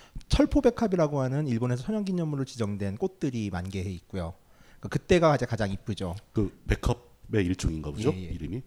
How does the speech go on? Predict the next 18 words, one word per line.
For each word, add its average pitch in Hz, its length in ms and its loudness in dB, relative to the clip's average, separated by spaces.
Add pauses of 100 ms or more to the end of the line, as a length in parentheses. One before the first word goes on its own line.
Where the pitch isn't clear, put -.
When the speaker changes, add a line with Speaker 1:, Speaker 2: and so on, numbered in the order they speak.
(180)
Speaker 2:
예. 65 180 -8 (240)
Speaker 1:
그리고 180 800 2
이제 147 120 0
곳의 180 300 8
맨 170 160 6
끝자리에 208 420 6
아까 131 220 6
보신 101 380 -4
하얀, 165 480 -2
새하얀 185 420 0
등대가 101 460 -2
있고, 135 420 -2 (260)
여기가 107 200 2
이제 98 100 -2
포카리 196 300 4
스웨트 143 360 0
때문에 156 380 -2
유명한, 107 480 -2